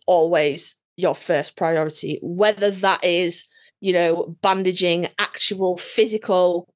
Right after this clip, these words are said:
cuts or injuries, you know, anything like that,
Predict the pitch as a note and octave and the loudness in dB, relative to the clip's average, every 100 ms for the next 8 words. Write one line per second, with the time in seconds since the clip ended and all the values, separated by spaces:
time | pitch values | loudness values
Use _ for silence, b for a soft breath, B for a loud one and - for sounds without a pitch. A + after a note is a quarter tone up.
0 | _ _ - C#4 - - - - E3+ E3 | _ _ -2 0 0 -4 -4 0 2 4
1 | E3+ F3 - A#3+ A#3 A#3 A#3 A3+ - - | 2 2 0 0 4 4 2 0 -4 -8
2 | - G#3 F#3 F3+ F3+ - A3+ A#3+ B3+ G3+ | -2 0 2 0 -2 0 2 2 0 -2
3 | F#3 E3 F#3 F#3 F3 | -2 -2 0 2 0